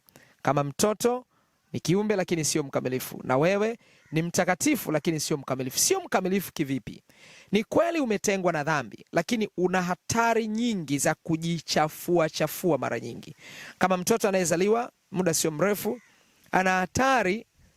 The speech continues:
za kujichafua chafua. Anajisaidia mwenyewe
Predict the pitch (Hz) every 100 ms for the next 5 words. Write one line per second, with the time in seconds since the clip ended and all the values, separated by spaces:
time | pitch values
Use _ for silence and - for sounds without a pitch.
0 | _ - 185 196 202 190 196 - 214 190
1 | - 202 185 180 - 175 139 131 156 170
2 | 185 180 196 143 151 185 180 -